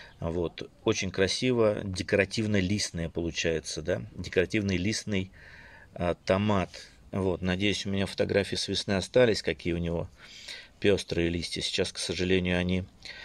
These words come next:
в тени у меня растут, и в тени они не дают у меня пестрых листьев. Невозможно показать. Но надеюсь, что фотки остались, и я вам покажу, может быть, даже в это видео вставлю.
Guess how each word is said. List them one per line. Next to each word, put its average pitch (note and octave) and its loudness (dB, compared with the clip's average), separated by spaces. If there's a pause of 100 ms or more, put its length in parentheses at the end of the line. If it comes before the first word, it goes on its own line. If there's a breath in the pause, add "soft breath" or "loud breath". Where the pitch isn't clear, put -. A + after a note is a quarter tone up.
(160 loud breath)
в - -14
тени G#2+ 2
у A#2+ 4
меня F2 4
растут, E2+ 0
и E2 2
в - -6
тени G2+ 2
они E2+ 2
не E2+ 0
дают F#2+ 4
у - -4
меня D#2 -2
пестрых - -2
листьев. A#2+ -2 (200)
Невозможно F2+ 2
показать. D#2+ -4 (640 loud breath)
Но F#2+ 2
надеюсь, G2+ 4
что - 0
фотки - 2
остались, G#2 4
и F2+ -2
я G2 4
вам F#2 0 (140)
покажу, G2 4
может F2+ 0
быть, E2+ -4
даже F2 4
в F2 0
это F2+ 2
видео E2 -2
вставлю. E2+ -4